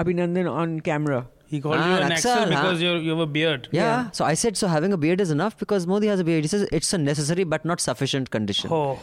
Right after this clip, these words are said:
Speaker 3: He gave me legally.
Speaker 2: So
Speaker 3: You
Speaker 2: he's an
Speaker 3: can't
Speaker 2: I I T N for sure.
Speaker 3: <laughs>
Speaker 2: So
Speaker 3: You
Speaker 2: he worked that out mathematically.
Speaker 3: <laughs>
Speaker 2: But
Speaker 3: You can't reason.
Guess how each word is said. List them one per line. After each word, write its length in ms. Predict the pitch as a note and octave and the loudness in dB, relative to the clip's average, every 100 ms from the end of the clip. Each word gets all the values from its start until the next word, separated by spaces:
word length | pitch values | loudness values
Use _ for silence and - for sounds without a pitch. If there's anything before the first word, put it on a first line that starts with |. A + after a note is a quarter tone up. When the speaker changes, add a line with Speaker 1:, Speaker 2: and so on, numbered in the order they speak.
| - | -4
Speaker 3:
He 160 | F3 E3+ | 0 2
gave 200 | F#3 E3+ | 2 0
me 100 | F3+ | 2
legally. 380 | D#3 C#3+ C3+ B2 - - - - - - | 2 2 0 -2 -8 -18 -18 -20 -20 -12
Speaker 2:
So 140 | - | -2
Speaker 3:
You 80 | F3 | 2
Speaker 2:
he's 160 | D#3+ G3+ | 4 4
an 60 | G3 | 2
Speaker 3:
can't 160 | C#4+ | 2
Speaker 2:
I 100 | F#3 | 0
I 40 | G3 | -2
T 180 | - G3+ | 0 0
N 100 | F#3+ | 0
for 120 | F#3 | -2
sure. 280 | - C#3+ C#3+ - - | -4 -6 -2 -2 -2
Speaker 3:
<laughs> 220 | A#3+ A#3 - | -4 -4 -4
Speaker 2:
So 60 | G#3 | 0
Speaker 3:
You 80 | G3+ | 2
Speaker 2:
he 60 | |
worked 260 | F#3+ F#3+ G3 | 2 2 2
that 120 | A3+ | 2
out 160 | G#3+ G#3+ F#3+ | 4 4 2
mathematically. 680 | E3 F3 F3 E3+ - E3+ G#3 A#3 G#4 | 2 2 2 0 0 0 0 0 0
Speaker 3:
<laughs> 240 | B4+ - | 0 0
Speaker 2:
But 160 | D3 - D#5+ D#5+ F5 D#5+ D#5+ D#5+ - - - - C4+ | -2 0 2 2 2 0 0 -2 -4 -6 -12 -18 -4
Speaker 3:
You 180 | C#4 D4+ | -2 0
can't 440 | - G3+ D4 D#4 | 0 0 0 0
reason. 420 | F3 F#3+ G3+ A#3+ | 0 0 2 0